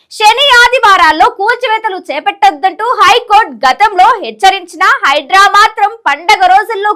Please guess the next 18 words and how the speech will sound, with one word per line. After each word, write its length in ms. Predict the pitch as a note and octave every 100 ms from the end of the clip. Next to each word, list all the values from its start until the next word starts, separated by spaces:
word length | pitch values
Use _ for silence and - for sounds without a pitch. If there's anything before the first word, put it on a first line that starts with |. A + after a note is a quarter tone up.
| G4
కూడా 200 | F4+ F4 G4 - D#4
పేదలను 520 | D4 D#4+ F4+ D#4+ D#4+ E4
ప్రశాంతంగా 720 | A3 G#3+ B3 C#4 E4+ D4 D4+ D#4+ D4
ఉండనివ్వడం 520 | D4 E4+ F4 E4 E4 D#4+
లేదని 300 | E4 D#4+ D#4+ D#4 D#4
ఆవేదన 360 | E4 E4 D#4 D#4+
వ్యక్తం 260 | D4+ C#4 B3+
చేస్తున్నారు. 480 | B3 _ A#3 G#3 - _ _ _ _
ఇక 140 | F#4 F#4
శనివారమే 680 | G4 G4+ A#4 A4 G4+ G4 A4 A4+
కూల్చివేతలు 600 | G4 G#4+ A4+ G4+ F#4+ F#4+ - -
పాల్పడి 500 | F4+ A4 A4 F#4 A4 A4+ A3 A3+
వారెవ్వరూ 540 | B3+ C4 C#4 F4 E4+ F#4+ C4+
న్యాయస్థానాలకు 840 | C4 D#4 F#4+ - F4+ G4+ G#4 A4 G#4 E4
వెళ్లేందుకు 600 | F#4+ G#4+ G#4 F4 - G#4 - _ _ - D#4+
అనుకూలమైన 800 | G4 A#4+ A4+ A4+ A4 G4+ G#4 G4 D#4 G#3 - -
సమయం 380 | F#4 G#4 A4+ F#4 A#3 C#4+
ఇవ్వకుండా 500 | D#4 G#4 G#4+ F4 F#4